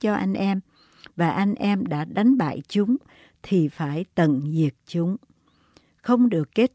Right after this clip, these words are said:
thông gia với chúng, không gả con gái cho con trai chúng, và cũng đừng cưới con gái chúng cho con trai anh em. Vì chúng sẽ làm cho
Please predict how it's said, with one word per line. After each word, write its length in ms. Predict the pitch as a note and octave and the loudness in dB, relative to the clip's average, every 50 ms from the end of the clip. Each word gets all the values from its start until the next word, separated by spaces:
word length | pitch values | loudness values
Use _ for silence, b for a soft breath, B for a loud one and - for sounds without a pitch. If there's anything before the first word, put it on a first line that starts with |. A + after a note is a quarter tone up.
| _ | _
thông 300 | - A3 A#3 A3 G#3 G3+ | -4 0 2 2 2 2
gia 240 | G3+ G3+ G3 F#3+ F#3 | 2 0 0 0 -2
với 200 | F3+ F3+ F#3 G3+ - | -2 -4 -4 -4 -2
chúng, 260 | - F#3 F3 F3+ G3+ - b b b b b b | -2 0 0 0 -2 -4 b b b b b b
không 340 | _ - B3 A#3+ A#3 A#3 F#3 | _ 0 0 2 2 0 0
gả 360 | D3+ D#3 D3+ D3 C#3+ D#3+ G#3 | -2 -4 -4 -4 -4 -6 -6
con 280 | - - G3+ F#3+ F#3 F#3 | -6 -4 -4 -2 -2 -2
gái 380 | F#3 F#3 F#3 F#3+ G3+ A3+ A#3+ - | -2 0 0 0 -2 -2 -4 -4
cho 120 | - G3+ | -6 -6
con 300 | F#3+ - G3+ G#3 G#3 G#3 | -2 0 0 2 2 0
trai 280 | G3 - G#3 G3 G3+ G3+ | 0 0 0 0 0 -2
chúng, 320 | F#3 - G3 F#3 G3 A#3 C#4 b b b b b b b b b b b - | -2 0 0 0 0 -2 -4 b b b b b b b b b b b -4
và 100 | F3+ F3 | -2 -2
cũng 340 | - - F3 E3 F#3+ A#3 G#3 | -2 -2 -2 0 0 0 2
đừng 260 | F#3+ F3 D#3 E3+ E3+ | 2 2 2 0 0
cưới 340 | - F#3+ G3 G#3+ A#3 B3+ C#4+ - | 2 4 4 6 6 4 2 2
con 220 | - G#3 G#3 G#3 | 2 2 2 2
gái 280 | G#3 G#3 G3 G3 A3+ A#3+ | 0 0 0 -2 -2 -4
chúng 340 | - - G#3 G3+ G#3+ A#3 C4+ b b b b b _ | -2 0 0 2 2 0 -2 b b b b b _
cho 140 | - F#3 | -4 -4
con 300 | F3 - F3+ F3 E3+ E3+ | -2 -2 -2 0 0 -2
trai 300 | D#3+ - E3+ E3 E3 D#3+ | -4 -4 -4 -4 -4 -4
anh 220 | - - E3+ D3+ D3+ - | -4 -4 -4 -4 -4 -4
em. 260 | - D#3+ E3 D#3 C#3 C3+ _ b b b b b b b b b b - | -4 -4 -4 -4 -6 -10 _ b b b b b b b b b b -2
Vì 220 | E3+ F3 D#3 C#3+ - | 0 0 0 -2 -2
chúng 340 | - G3+ G3+ G#3+ A#3 B3+ D4 - | 0 2 4 6 4 4 2 0
sẽ 200 | - - E3 E3+ | -2 -4 -2 -2
làm 400 | F3 F3 E3+ D#3+ D3+ C3+ C3 C3 | -2 -2 -2 -2 -2 -4 -6 -6
cho 160 | - E3+ E3 | -6 -6 -6